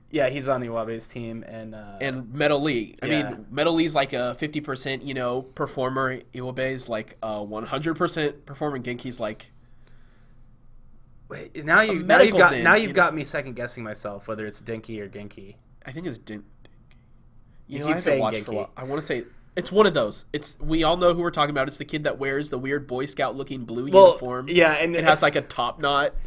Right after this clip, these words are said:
Speaker 2: and
Speaker 1: and
Speaker 2: wears
Speaker 1: he's rich.
Speaker 2: glasses.
Speaker 1: He's a rich kid.
Speaker 2: He's rich too. That's great.
Speaker 1: You know,
Speaker 2: Like
Speaker 1: um,
Speaker 2: Bruce Wayne it, you know?
Speaker 1: he
Speaker 2: I
Speaker 1: was
Speaker 2: just
Speaker 1: one of the first, uh,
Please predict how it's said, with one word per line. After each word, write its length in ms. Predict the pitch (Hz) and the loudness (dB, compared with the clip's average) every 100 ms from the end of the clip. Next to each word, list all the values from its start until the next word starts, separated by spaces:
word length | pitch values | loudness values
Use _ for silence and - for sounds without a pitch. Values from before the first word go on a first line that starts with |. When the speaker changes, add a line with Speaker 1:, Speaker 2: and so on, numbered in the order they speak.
| - | 0
Speaker 2:
and 140 | 139 | 4
Speaker 1:
and 80 | 196 | 6
Speaker 2:
wears 140 | 196 | 6
Speaker 1:
he's 60 | 180 | 6
rich. 120 | 170 | 6
Speaker 2:
glasses. 440 | 147 - 98 - | 6 2 -8 -10
Speaker 1:
He's 180 | - 160 | -6 -2
a 60 | 180 | 2
rich 280 | 170 156 - | 2 0 -2
kid. 100 | 143 | 0
Speaker 2:
He's 120 | 226 | 6
rich 180 | 269 - | 4 6
too. 260 | 220 117 123 | 2 2 -2
That's 180 | 160 - | -4 0
great. 180 | 185 | 0
Speaker 1:
You 60 | 147 | 2
know, 320 | 143 143 143 - - - - - - | 0 0 -2 -8 -20 -20 -20 -20 0
Speaker 2:
Like 260 | 147 147 143 | 6 6 6
Speaker 1:
um, 120 | 139 | 4
Speaker 2:
Bruce 280 | 175 180 156 | 2 2 0
Wayne 260 | 139 127 | -2 -2
it, 180 | 92 - 120 | -6 -12 -12
you 80 | |
know? 380 | 117 117 127 - - - | -8 -6 -6 -8 -18 -6
Speaker 1:
he 80 | 170 | 2
Speaker 2:
I 20 | |
Speaker 1:
was 100 | 190 | 4
Speaker 2:
just 80 | 170 | 6
Speaker 1:
one 100 | 190 | 6
of 80 | 170 | 6
the 80 | 160 | 4
first, 440 | - 175 170 - | 4 2 2 -4
uh, 560 | - 147 135 123 113 110 | -4 -2 -2 -2 -4 -6